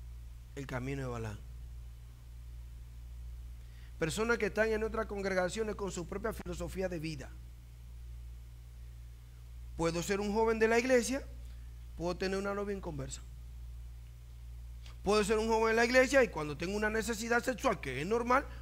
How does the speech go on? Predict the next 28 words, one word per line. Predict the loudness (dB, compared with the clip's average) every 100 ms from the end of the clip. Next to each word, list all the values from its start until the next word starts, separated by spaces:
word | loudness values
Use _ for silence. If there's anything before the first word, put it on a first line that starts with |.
| -4
yo | -2
podía | -2 0 2 0
saciarme | -2 -2 -2 -2 -2
por | -2 -2
ahí. | -4 -6 -10 -2
No, | 0
hermano, | 2 0 0
déjeme | 0 0 0
decirle, | -2 -2 -4 -2
hay | -4
que | -4
guardarse | -4 -6 -4 -4 -6 -10 -12 -12 -12 -12 -12 -14 -14 -14 -8
hasta | -6 -4
el | -4
día | -2 -2 -2
que | -2
tenga | -4 -2
una | -2 -4
esposa | -6 -6 -6 -6 -6
o |
un | -6
esposo. | -8 -8 -10 -10 -12 -12 -12 -12 -10 -10 -12 -12 -14 -14 -14 -12 -12 -12 -10 -2
La | 0
Escritura | 2 2 4
lo | 4
que | 4
nos | 4 4
dice, | 2 2 -2